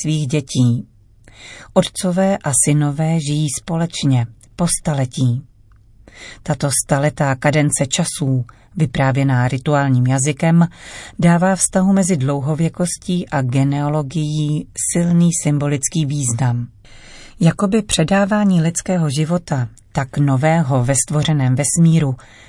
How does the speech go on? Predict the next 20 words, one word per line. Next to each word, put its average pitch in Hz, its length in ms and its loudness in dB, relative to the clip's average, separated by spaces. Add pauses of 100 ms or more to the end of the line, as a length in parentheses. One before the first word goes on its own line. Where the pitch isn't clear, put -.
(140)
vyžadovalo 180 680 2
pomalou 175 720 0
a 160 100 0
dlouhou 151 580 0
iniciaci. 147 760 0 (800)
Vše - 280 -2
je 165 240 2
nové. 135 480 0 (600)
Na 170 80 2
počátku 196 500 -2
dějin 165 380 2
bytosti, 165 640 -2
která 139 360 -4
je 131 160 0
duch 131 360 -4
a 151 80 -2 (140)
život, 151 280 -2 (380)
vědomí 139 600 2
a 127 160 -4
svoboda, 151 480 0